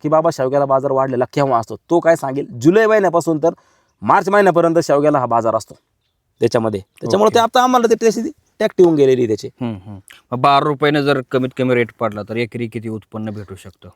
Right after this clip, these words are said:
Speaker 1: हे बघा, <clears throat> हा सर्व टनावरती हिशोब असतो. एका झाडाला तुम्ही बारा बाय सहा जरी तुम्ही लागवड केली, तरी सहाशे चार झाडं बसतात एका एकरमध्ये.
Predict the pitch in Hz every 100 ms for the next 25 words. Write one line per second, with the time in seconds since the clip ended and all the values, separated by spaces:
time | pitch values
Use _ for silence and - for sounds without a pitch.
0 | - 151 131 95 _ _ - 185 165 113
1 | - _ _ - 175 185 214 - 226 226
2 | 220 185 156 127 117 117 - - _ _
3 | - 156 214 185 156 165 165 170 175 -
4 | _ 127 135 165 180 165 - 151 143 165
5 | 165 180 - 151 156 139 139 160 - 180
6 | 127 - _ _ _ - 180 160 - -
7 | 185 190 202 - 214 208 160 139 143 -
8 | 139 - _ _ _ - 175 180 202 185
9 | 165 139 139